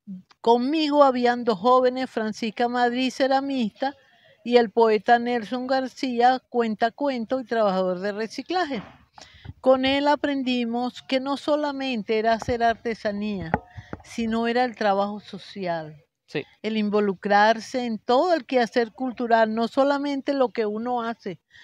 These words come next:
Speaker 1: sino lo que hacen los demás también.
Speaker 2: Ujú.
Speaker 1: Y en Guatire tenemos una, un gran regalo. En Guatire nos amamos mucho y no hay parcelas,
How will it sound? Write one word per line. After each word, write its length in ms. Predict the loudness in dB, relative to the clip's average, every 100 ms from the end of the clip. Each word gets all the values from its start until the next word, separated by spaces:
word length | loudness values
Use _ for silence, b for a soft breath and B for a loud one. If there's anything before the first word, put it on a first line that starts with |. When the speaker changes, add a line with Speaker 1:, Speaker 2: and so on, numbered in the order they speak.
| B
Speaker 1:
sino 320 | -8 -4 -2 -2
lo 200 | -2 -4
que 180 | -2
hacen 340 | 0 -2 -6 -4
los 140 | -4
demás 380 | -4 -2 -2 -4 -6
también. 500 | -12 -8 -4 -6 -6 -12
Speaker 2:
Ujú. 240 | -12 -8
Speaker 1:
Y 80 | -2
en 120 | -2 2
Guatire 480 | 2 2 0 0
tenemos 440 | 0 -2 -2 -4 -4
una, 360 | -4 -4 -4 -4
un 220 | -6 -6
gran 300 | 0 2 2
regalo. 520 | -2 2 2 2 -6 _ _ _ b b b b
En 80 | -4
Guatire 520 | 2 2 2 -2 -2
nos 160 | -2 -4
amamos 540 | -6 -6 -4 -6 -6 -8
mucho 560 | -6 -8 -8 -14 -20 _ _ _ b b -6
y 100 | -2
no 260 | 2 4
hay 140 | 2 2
parcelas, 880 | 0 0 -2 -6 -6 -10 -16 -20